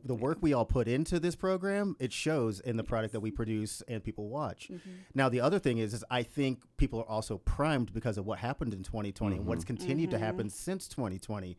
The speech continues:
Speaker 2: Yeah.
Speaker 1: to care more than they've done in the past. They've been able to see, uh, what is going on in the world in a way that is unvarnished,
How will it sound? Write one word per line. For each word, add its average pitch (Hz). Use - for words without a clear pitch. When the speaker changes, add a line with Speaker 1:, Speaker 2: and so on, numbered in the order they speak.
Speaker 2:
Yeah. -
Speaker 1:
to 151
care 143
more 107
than 107
they've 104
done 117
in 101
the 95
past. 110
They've 120
been 131
able 131
to 120
see, 104
uh, 107
what 120
is 107
going 120
on 123
in 120
the 117
world 110
in 113
a 110
way 117
that 113
is 107
unvarnished, 123